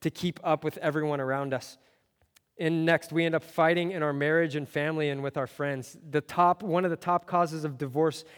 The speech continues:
year in and year out is financial issues. That husbands and wives can't get along together around money, and that that becomes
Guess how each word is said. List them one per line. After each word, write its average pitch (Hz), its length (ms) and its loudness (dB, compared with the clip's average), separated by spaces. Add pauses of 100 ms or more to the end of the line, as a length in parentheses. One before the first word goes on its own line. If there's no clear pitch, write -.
(140)
year 160 260 2
in 165 140 2
and 151 120 -2
year 147 140 0
out 147 240 0
is 143 140 -6
financial 135 500 -6
issues. - 400 -16 (640)
That 143 240 0
husbands 160 400 0
and 156 100 -2
wives 151 280 2
can't 165 240 -4
get 151 100 0
along 147 440 0
together 143 420 0 (240)
around 143 280 2
money, 143 280 2 (200)
and 139 140 -2
that 139 160 0
that 151 320 6
becomes 151 480 -4